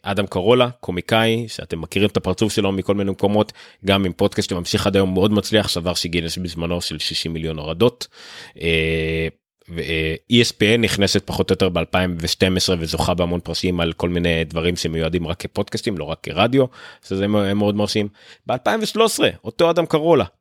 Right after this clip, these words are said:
תובעים אותו, פטנט טרול תובע ש-, אה,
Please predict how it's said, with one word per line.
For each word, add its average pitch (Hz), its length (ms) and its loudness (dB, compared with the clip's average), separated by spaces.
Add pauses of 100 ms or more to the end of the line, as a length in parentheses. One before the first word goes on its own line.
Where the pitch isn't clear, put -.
תובעים 131 400 -2
אותו, 92 360 0
פטנט 147 280 -2
טרול 143 180 2
תובע 131 440 2 (280)
ש-, - 160 -2 (520)
אה, 87 480 -4